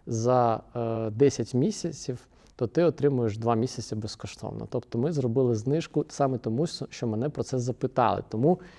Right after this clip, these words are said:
ще раз хочу порадити, не соромтесь питати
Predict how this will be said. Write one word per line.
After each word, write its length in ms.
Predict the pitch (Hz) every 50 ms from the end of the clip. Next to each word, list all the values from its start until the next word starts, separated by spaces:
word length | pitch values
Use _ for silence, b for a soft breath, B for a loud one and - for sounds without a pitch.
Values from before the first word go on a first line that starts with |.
| B B
ще 200 | - - 156 165
раз 140 | 156 135
хочу 300 | - - 139 127 - 120
порадити, 520 | 101 - 123 127 131 117 110 104 - 107 - -
не 400 | 113 113 113 123 143 175 190 196 B B B B B B B
соромтесь 680 | - - - 135 139 170 196 202 175 131 - 120 110 -
питати 600 | - - 117 - 135 143 143 - - 110 110